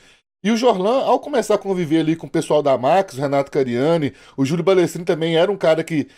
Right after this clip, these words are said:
tinha um pouco mais de receio de conviver com vlogger, né? Então o pessoal foi vendo que, tipo assim, dava pra somar, tá ligado? Então o que que eu che-, qual a conclusão que eu cheguei?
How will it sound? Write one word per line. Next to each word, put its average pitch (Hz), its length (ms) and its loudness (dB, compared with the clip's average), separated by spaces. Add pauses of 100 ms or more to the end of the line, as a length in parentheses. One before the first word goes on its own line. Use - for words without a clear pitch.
(160)
tinha 180 240 -6
um 196 60 -2
pouco 175 300 -2
mais 151 200 2
de 139 80 -6
receio 156 380 0
de 135 100 -6
conviver 143 380 -2
com 143 140 -8
vlogger, 165 440 2
né? 165 200 -4 (260)
Então - 180 -2
o 214 40 -4
pessoal 254 320 0
foi 247 160 -2
vendo 226 180 0
que, 233 80 -12
tipo 277 180 -6
assim, 214 160 -2
dava 233 240 2
pra 254 160 0
somar, 151 480 0 (220)
tá 135 80 -2
ligado? 143 380 2 (400)
Então 202 160 0
o 208 40 0
que 285 120 -6
que - 80 -4
eu 311 100 0
che-, - 220 -10
qual 233 140 2
a - 40 -2
conclusão 214 400 -4
que 196 60 -2
eu 190 40 0
cheguei? 127 440 -2